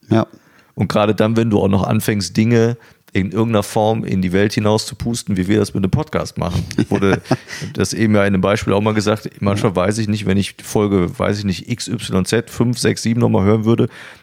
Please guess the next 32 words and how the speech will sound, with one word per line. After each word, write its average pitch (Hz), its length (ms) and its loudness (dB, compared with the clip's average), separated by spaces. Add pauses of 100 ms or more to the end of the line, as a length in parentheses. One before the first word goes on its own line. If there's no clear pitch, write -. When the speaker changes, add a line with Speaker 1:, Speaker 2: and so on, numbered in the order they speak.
(120)
Speaker 2:
ob 98 160 -2
ich - 220 -6
alles 123 320 -2
noch 113 140 0
genau 101 340 2
so 113 220 0
sehen 143 380 0
würde. - 340 -8 (920)
Und - 280 0 (180)
vielleicht 139 380 0
ist 139 120 -4
das 131 140 0
auch 113 160 0
vollkommen 139 420 0
in 104 80 2
Ordnung 123 380 0
und 104 140 2
auch 98 160 2
richtig 160 320 -2
so 98 180 0
und - 580 -2
auch 123 300 0 (540)
gut 151 320 0
und 123 240 -4
besser, 156 580 0 (840)
dass 123 260 0
man 131 140 0
dazu 123 320 0
in 117 80 0
der 113 100 4
Lage 123 340 2
ist - 440 -6